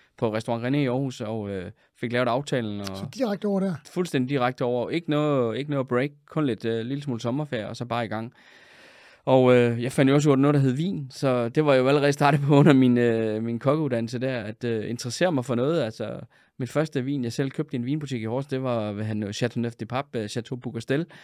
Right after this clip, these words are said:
Speaker 1: Og,
Speaker 2: Hold da
Speaker 1: øh,
Speaker 2: kæft.
Speaker 1: og, øh,
Speaker 2: Hvad årgang?
Speaker 1: <laughs> ja, det har været, det er way back, så det har været, det er, det har været noget, der hedder firs eller sådan noget, jeg har købt
Speaker 2: Ej,
Speaker 1: dengang, ja.
Speaker 2: prøv at tænke, hvad det ville
Speaker 1: Ja.
Speaker 2: være i dag.
Speaker 1: Ja.
Speaker 2: Og
Speaker 1: Men jeg
Speaker 2: ikke
Speaker 1: har,
Speaker 2: mindst, og
Speaker 1: jeg,
Speaker 2: ikke mindst,
Speaker 1: jeg
Speaker 2: prøv at tænke, hvad det ville være at drikke.
Speaker 1: Ja,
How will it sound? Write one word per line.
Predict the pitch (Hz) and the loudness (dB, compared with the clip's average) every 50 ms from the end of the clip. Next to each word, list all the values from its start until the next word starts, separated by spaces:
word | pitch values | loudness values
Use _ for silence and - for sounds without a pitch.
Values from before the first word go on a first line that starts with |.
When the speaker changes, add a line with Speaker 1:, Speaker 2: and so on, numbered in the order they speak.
| - - - - _ - | -20 -20 -20 -20 _ 0
Speaker 1:
Og, | 123 123 123 | 2 4 4
Speaker 2:
Hold | 120 117 | 4 4
da | 117 117 | 4 2
Speaker 1:
øh, | 113 | 0
Speaker 2:
kæft. | - - - - - - - - | -2 -6 -14 -20 -20 -18 -6 2
Speaker 1:
og, | 127 131 131 131 127 123 120 117 | 4 6 6 6 6 4 4 4
øh, | 117 113 | 4 4
Speaker 2:
Hvad | 185 175 | 4 4
årgang? | 185 185 190 156 - - - 127 | 4 2 0 -2 -4 -8 -8 -2
Speaker 1:
<laughs> | 120 156 | 2 2
ja, | 143 117 110 104 104 113 - - _ _ _ - | 2 4 2 0 0 -4 -6 -10 _ _ _ 2
det | 135 131 | 4 6
har | 123 120 | 6 6
været, | 117 113 113 110 113 117 117 127 | 6 4 0 -2 -2 -8 -8 -2
det | 135 123 | 2 2
er | 120 | 2
way | 117 120 127 139 | 4 4 2 2
back, | 139 135 127 131 - | 2 2 0 0 0
så | - 117 | -2 0
det | 120 120 | 0 2
har | 117 | 2
været, | 113 110 107 101 | 2 0 0 0
det | 110 104 | 0 -2
er, | 101 95 | -2 -2
det | 85 - 110 | -4 -4 -4
har | 120 131 | -2 0
været | 127 113 104 | 0 -2 -2
noget, | 104 104 117 127 | 0 -2 0 0
der | 123 | 0
hedder | 113 110 104 110 110 101 95 98 101 95 101 107 | 0 -2 -2 -2 -2 -2 -2 -2 -4 -4 -6 -8
firs | - - 165 165 160 113 - - | -8 -10 -8 -6 -6 -8 -6 -6
eller | 107 98 101 | -6 -6 -6
sådan | 104 113 | -6 -6
noget, | 107 107 107 | -6 -4 -6
jeg | 104 | -6
har | 98 | -8
købt | 95 - 123 - - | -8 -10 -10 -8 -6
Speaker 2:
Ej, | 107 | -8
Speaker 1:
dengang, | 101 95 101 98 98 - | -6 -6 -8 -8 -8 -10
ja. | 87 90 | -14 -14
Speaker 2:
prøv | - - - _ _ _ _ _ - | -16 -16 -18 _ _ _ _ _ -18
at | 123 | -14
tænke, | 135 135 131 135 | -14 -14 -12 -12
hvad | 135 135 | -12 -8
det | 131 | -4
ville | 107 104 - 156 196 | -4 -2 -2 -2 -2
Speaker 1:
Ja. | |
Speaker 2:
være | 196 151 | -2 -4
i | |
dag. | 135 139 127 123 | -6 -10 -8 -4
Speaker 1:
Ja. | 104 110 117 - - _ _ _ _ - | -4 -4 -4 -6 -12 _ _ _ _ 0
Speaker 2:
Og | - | 2
Speaker 1:
Men | 131 147 | 6 8
jeg | 147 | 10
Speaker 2:
ikke | 160 | 10
Speaker 1:
har, | 185 185 | 10 8
Speaker 2:
mindst, | 151 - - - - | 6 0 -14 0 6
og | - | 10
Speaker 1:
jeg, | 208 | 10
Speaker 2:
ikke | 220 214 214 | 10 12 10
mindst, | 220 180 160 - - | 10 10 10 8 6
Speaker 1:
jeg | - - - - - | -2 -20 -18 -2 2
Speaker 2:
prøv | 196 | 6
at | 190 | 6
tænke, | 220 202 175 | 8 8 8
hvad | 170 165 | 6 6
det | 165 | 6
ville | 165 156 | 6 6
være | 185 190 175 | 6 6 4
at | 151 143 - | 2 0 -2
drikke. | 175 190 - - - _ _ _ - | -2 -2 -2 -6 -20 _ _ _ -12
Speaker 1:
Ja, | - 107 | -10 -10